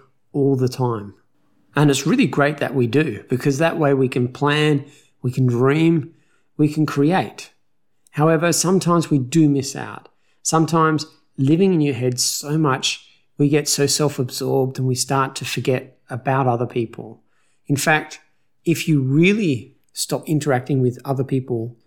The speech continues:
for a prolonged period of time, you'll notice that your social skills drop way off and living in your head becomes almost a totally different world from living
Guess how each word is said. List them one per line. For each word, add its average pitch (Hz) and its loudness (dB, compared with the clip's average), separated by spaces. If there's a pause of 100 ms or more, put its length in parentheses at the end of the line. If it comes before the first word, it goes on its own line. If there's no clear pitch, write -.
(280)
for 139 0
a 120 0
prolonged 135 0
period 120 0
of 104 -6
time, 110 -10 (420)
you'll 151 4
notice 143 2
that 131 -6
your 127 0
social 143 0
skills 127 -2 (300)
drop - -4
way 156 -4
off 117 -2 (460)
and 139 4
living 160 4
in 147 6
your 139 4
head 131 0
becomes 135 -2 (400)
almost 170 2
a 139 -12
totally 160 2
different 135 -4
world 120 -4 (400)
from 131 0
living 143 2